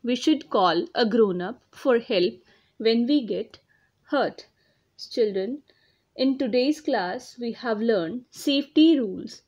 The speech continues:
If you are hurt, its cross questions and word meanings.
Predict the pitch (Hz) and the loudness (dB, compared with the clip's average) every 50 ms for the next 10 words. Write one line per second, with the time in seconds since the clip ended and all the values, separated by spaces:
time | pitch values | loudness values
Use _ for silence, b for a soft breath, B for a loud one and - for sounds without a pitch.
0 | _ - - 269 269 - - 247 214 185 170 160 165 175 311 359 - _ _ _ | _ -8 -6 -6 -6 -6 -6 -4 -2 -2 -2 -2 -2 -4 -6 -8 -10 _ _ _
1 | - 226 190 185 233 277 - - _ - 226 226 - - - - 196 180 185 - | -4 -2 -2 0 -2 -4 -6 -10 _ -8 -8 -8 -8 -10 -10 -8 -6 -6 -6 -8
2 | - - 233 220 226 - - 254 277 285 - - - - 226 233 269 294 277 247 | -6 -4 -4 -4 -4 -6 -6 -6 -6 -6 -8 -8 -2 0 2 2 4 2 0 0
3 | 233 180 160 - - 175 - - 95 95 - - - - - | -2 -2 -4 -4 -6 -8 -10 -8 -8 -10 -10 -12 -14 -18 -20